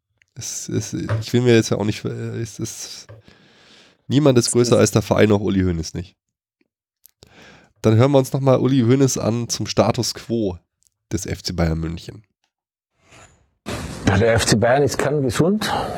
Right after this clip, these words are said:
Speaker 2: Der F C Bayern, äh, steht unglaublich gut da. Das Image ist okay. Wir sind, äh, für die Zukunft gut gerüstet.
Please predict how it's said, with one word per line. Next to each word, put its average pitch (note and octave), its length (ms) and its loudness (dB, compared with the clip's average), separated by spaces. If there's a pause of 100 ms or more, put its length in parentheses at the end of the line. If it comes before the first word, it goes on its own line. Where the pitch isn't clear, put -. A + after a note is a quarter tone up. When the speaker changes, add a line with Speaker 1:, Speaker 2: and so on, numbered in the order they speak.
(1500)
Speaker 2:
Der G#2 140 2
F A#2+ 120 2
C A#2+ 120 4
Bayern, A2 600 2
äh, D#2 1900 2
steht - 440 0 (440)
unglaublich A2+ 640 2
gut A2+ 280 2
da. D3 420 2 (640)
Das - 160 4
Image C#3+ 360 2
ist C3 160 2
okay. D3 460 2 (800)
Wir A2+ 220 4
sind, A2+ 400 0
äh, F2+ 1600 4
für A#2 140 2
die A#2 120 0
Zukunft C3+ 480 0
gut C#3+ 200 2
gerüstet. E3 600 0